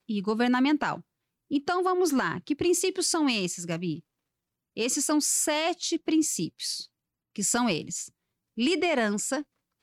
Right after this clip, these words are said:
igualdade de oportunidade, inclusão e não discriminação,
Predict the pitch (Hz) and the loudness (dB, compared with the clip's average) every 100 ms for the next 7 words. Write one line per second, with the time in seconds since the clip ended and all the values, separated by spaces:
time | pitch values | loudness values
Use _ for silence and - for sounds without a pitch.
0 | _ _ _ 294 277 311 285 247 294 359 | _ _ _ -2 0 2 0 0 0 0
1 | 349 277 285 240 226 202 185 170 185 220 | 0 0 0 0 2 2 2 0 0 -2
2 | 220 - 226 - 190 170 180 202 220 - | -4 0 0 0 -2 -2 0 0 -2 0
3 | 311 285 240 240 202 175 190 180 190 220 | 4 6 6 4 2 -2 0 0 0 0
4 | 202 175 180 | 0 0 0